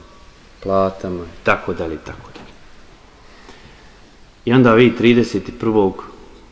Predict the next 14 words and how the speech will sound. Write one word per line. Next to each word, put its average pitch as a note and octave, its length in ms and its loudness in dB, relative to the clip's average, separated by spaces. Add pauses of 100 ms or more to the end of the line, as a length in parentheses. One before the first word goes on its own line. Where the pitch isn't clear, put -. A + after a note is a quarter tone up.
(1600)
decembra G2+ 520 0
uđete F#2+ 500 -2 (960)
u B2 40 -4
bilo F#3+ 320 6
koji A2+ 160 4
supermarket F#2+ 720 -6 (3000)
i G2+ 80 -12
čekate G#2+ 680 0 (840)
pola B2 220 4
sata G#2+ 420 -2
ili F2+ 100 -2
sat G2 400 -4
u F#2 60 -4
redu F#2+ 400 -2